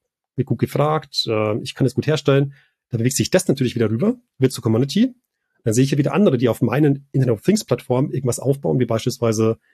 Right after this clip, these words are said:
das ultimative I-O-T-Management-Dashboard, um zu sehen, was da los ist in meiner Fabrik oder so. Mache ich wieder das Gleiche, ne? Ich gucke, ja, wie wird denn diese neue Service an meine I-O-T-Plattform eben angebunden? Was machen die damit? Ja, dann sehe ich, ah, okay, hm, ist ein schöner Markt.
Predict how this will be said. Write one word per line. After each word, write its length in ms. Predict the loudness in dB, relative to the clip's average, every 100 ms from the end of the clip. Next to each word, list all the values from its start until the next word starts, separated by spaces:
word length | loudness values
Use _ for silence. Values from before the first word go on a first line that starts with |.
| _ _
das 160 | -6 0
ultimative 600 | 2 2 0 0 -2 0
I-O-T-Management-Dashboard, 1400 | -2 -2 0 0 2 2 2 0 0 -2 0 -2 -4 -10
um 120 | -10 -4
zu 80 |
sehen, 200 | 0 2
was 100 | 2
da 100 | 0
los 260 | 0 0 0
ist 160 | -2 0
in 60 |
meiner 180 | 0 0
Fabrik 320 | -2 -2 0
oder 140 | 0 2
so. 240 | 0 -2 _ _ -20 -20 -20 _ _ _ _ -2
Mache 140 | -2
ich 80 | 0
wieder 120 | 0
das 160 | -2 0
Gleiche, 300 | -2 0 2
ne? 100 | 0
Ich 120 | 0
gucke, 420 | -2 0 0 0 _ _ _
ja, 160 | -4 -2
wie 100 | 0
wird 140 | 2
denn 80 | 2
diese 180 | 2 2
neue 220 | 4 2
Service 520 | 2 2 0 -2 -12 -18 _
an 340 | -2 0 0 0
meine 200 | 0 0 0
I-O-T-Plattform 640 | -2 -2 -2 0 0 -2
eben 140 | -2
angebunden? 640 | 2 2 4 2 2 2 2
Was 120 | 0
machen 180 | 0 2
die 60 | 4
damit? 340 | 4 0 -4
Ja, 80 | -4
dann 80 | 0
sehe 120 | 0
ich, 120 | 0
ah, 140 | -2 -2
okay, 260 | 0 0
hm, 200 | 2 2
ist 80 | 2
ein 40 |
schöner 160 | 2 2
Markt. 360 | 2 0 -6